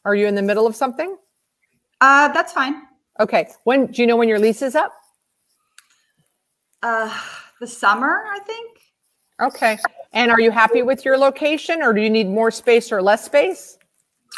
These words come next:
Speaker 2: The, the amount of space that we have is fine, but quite honestly, we are very sick and tired of our clients not able to find us due to visibility.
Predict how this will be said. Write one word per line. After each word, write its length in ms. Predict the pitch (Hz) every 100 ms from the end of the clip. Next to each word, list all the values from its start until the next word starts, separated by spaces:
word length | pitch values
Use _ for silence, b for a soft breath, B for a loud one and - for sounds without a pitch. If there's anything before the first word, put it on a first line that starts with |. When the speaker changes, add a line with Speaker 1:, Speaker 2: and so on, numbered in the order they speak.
| B B B B _
Speaker 2:
The, 580 | 214 202 277 262 262 254
the 140 | 226 269
amount 420 | 262 254 247 330
of 80 | 392
space 460 | - 262 240 302
that 120 | - -
we 120 | 247
have 260 | 240 214
is 160 | 202 -
fine, 720 | - 190 190 214 262 359 -
but 300 | 240 214 190 - - _
quite 340 | - 247 233 226
honestly, 720 | 220 226 254 277 302 311 330
we 300 | 247 240 226
are 220 | 196 196
very 300 | 208 208 233 240
sick 120 | 254
and 120 | 240
tired 600 | 233 220 196 214 220 240
of 480 | - - 190 190 190
our 520 | 196 - 185 185 185 185
clients 500 | 220 202 214 233 -
not 220 | 214 190
able 220 | 190 190
to 120 | 190 190
find 300 | 190 190 220
us 320 | 254 294 -
due 160 | 214
to 80 | 190
visibility. 800 | 165 190 170 160 143 139 - 202